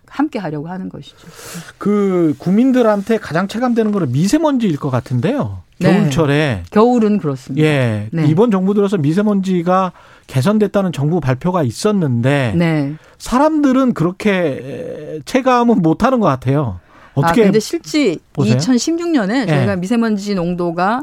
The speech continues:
Speaker 2: 음.
Speaker 1: 평균 이십육 마이크로그램이었는데요.
Speaker 2: 예.
Speaker 1: 이천이십일 년 올해
Speaker 2: 예.
Speaker 1: 시월 말까지 십칠 점 팔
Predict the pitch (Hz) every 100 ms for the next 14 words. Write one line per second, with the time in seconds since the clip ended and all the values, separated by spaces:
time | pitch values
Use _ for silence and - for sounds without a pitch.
0 | 233 147 131 107 254 254 233 185 226 311
1 | 269 254 180 160 - 180 156 151 143 139
2 | 135 135 175 156 117 95 - - - -
3 | - 214 - 277 240 240 254 233 226 233
4 | 226 208 185 277 190 127 - _ 147 127
5 | 101 - - 294 320 277 196 196 175 170
6 | 202 - 440 - - 370 - _ - 220
7 | 202 180 - _ - - 302 127